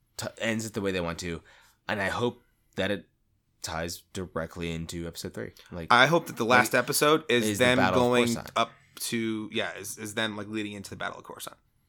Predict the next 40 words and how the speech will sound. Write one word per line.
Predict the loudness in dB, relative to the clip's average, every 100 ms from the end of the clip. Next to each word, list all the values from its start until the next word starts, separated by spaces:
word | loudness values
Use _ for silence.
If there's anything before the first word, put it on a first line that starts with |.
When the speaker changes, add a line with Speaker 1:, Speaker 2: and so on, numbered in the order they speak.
| _
Speaker 1:
That | -6
Speaker 2:
The | 0
Speaker 1:
would |
Speaker 2:
very | 2
Speaker 1:
be | 2
Speaker 2:
beginning | 0 -2
Speaker 1:
amazing. | -6
Speaker 2:
of | -8
episode | -10 -10
three. | -14 _ _ -20 -20 -20 _ _ _ 4
That's | 4 6
why | 6
I |
was | 6 4
expected, | 0 2 2 0 -4
how | 0
I | 2
was | 2 0 -2
expecting | -4 -2 -2
Speaker 1:
I |
Speaker 2:
it |
Speaker 1:
mean, | -2
Speaker 2:
to | -2
Speaker 1:
wouldn't | -2
Speaker 2:
end. | -2
And | 0
Speaker 1:
see |
Speaker 2:
when | 2
Speaker 1:
why | 2
Speaker 2:
it |
Speaker 1:
it | 2
wouldn't. | 2
Speaker 2:
ended, | 4 6 6
Speaker 1:
It's | 4
how | 2 2
the | 0 0 0 0
Speaker 2:
that's | 2
Speaker 1:
original | 2 2 0 -2
Clone | -4 -6 -4
Wars | -4 -4 -6